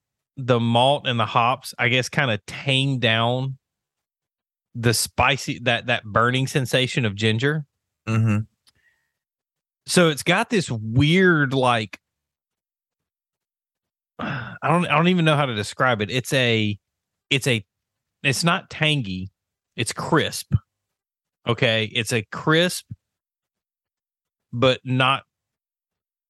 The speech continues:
Speaker 1: like, overbearing. Cri-, like, it's all, they're offsetting.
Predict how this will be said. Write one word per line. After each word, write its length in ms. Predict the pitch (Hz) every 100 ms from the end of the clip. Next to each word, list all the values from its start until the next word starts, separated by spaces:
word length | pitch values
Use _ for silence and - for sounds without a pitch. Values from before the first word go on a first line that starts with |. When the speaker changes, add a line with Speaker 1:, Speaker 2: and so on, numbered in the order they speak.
| _ _ -
Speaker 1:
like, 320 | 123 110 92 _ _ _ _ -
overbearing. 840 | 139 131 110 95 98 92 90 90 92
Cri-, 260 | - 120 117
like, 200 | 131 131
it's 140 | 135 156
all, 300 | 143 151 151
they're 200 | 139 131
offsetting. 600 | 139 135 - 123 95 -